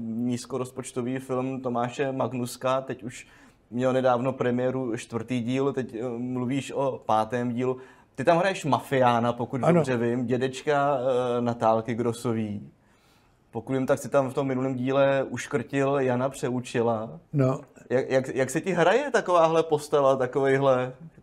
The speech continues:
Speaker 1: kápo di coup-, eh, tutti?
Speaker 2: No tak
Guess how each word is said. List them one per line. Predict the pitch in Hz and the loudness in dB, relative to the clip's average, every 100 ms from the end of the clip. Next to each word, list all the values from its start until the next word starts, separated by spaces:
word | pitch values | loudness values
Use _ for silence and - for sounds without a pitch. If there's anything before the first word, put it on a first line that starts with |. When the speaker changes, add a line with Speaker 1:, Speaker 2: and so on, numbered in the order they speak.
| _ - | _ 2
Speaker 1:
kápo | 135 127 131 | 4 4 0
di | 131 | -4
coup-, | 135 127 - 120 123 123 | -4 -8 -6 -2 0 -2
eh, | |
tutti? | 120 120 123 117 - _ _ - | -4 -6 -4 -6 -8 _ _ -2
Speaker 2:
No | 143 160 | 2 4
tak | 143 175 147 | 4 2 2